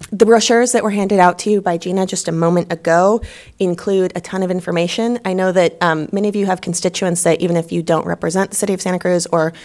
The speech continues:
live in the city of Santa Cruz, many of you have constituents who do work in downtown Santa Cruz. So if you do get any questions, please feel free to share that information with them.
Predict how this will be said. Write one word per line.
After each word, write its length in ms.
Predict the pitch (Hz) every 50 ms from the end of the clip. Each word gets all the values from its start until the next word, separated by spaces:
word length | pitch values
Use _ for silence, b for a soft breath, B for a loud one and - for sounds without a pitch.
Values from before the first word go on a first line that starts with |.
| B B B -
live 140 | 254 285
in 80 | 269 269
the 60 | 240
city 180 | 214 - 196 190
of 100 | 180 175
Santa 200 | - 175 170 170
Cruz, 240 | - 175 175 175 185
many 160 | 202 208 208
of 60 | 196
you 100 | 190 196
have 160 | 190 175 170
constituents 580 | - 170 165 - - 165 - - 170 160 156 165
who 120 | - 170
do 140 | 160 165 156
work 300 | 151 165 151 156 156 -
in 100 | 170 175
downtown 400 | 160 175 165 165 165 - 175 170
Santa 240 | 170 - 165 160 160
Cruz. 320 | 165 - 165 156 156 165
So 180 | - 185 175 165
if 420 | 165 - - - - - - -
you 80 | 233 208
do 120 | 233 240
get 140 | 233 226 214
any 240 | 202 190 185 175 170
questions, 420 | - - 170 - - 180 175 170
please 280 | - - 185 175 170 -
feel 140 | - 175 170
free 180 | - 175 170
to 60 | 165
share 200 | 170 - 180 165
that 160 | 160 165 156 -
information 480 | 170 160 - 170 170 160 160 - 170
with 160 | 165 165 165
them. 400 | - 175 170 170 170 175 175 175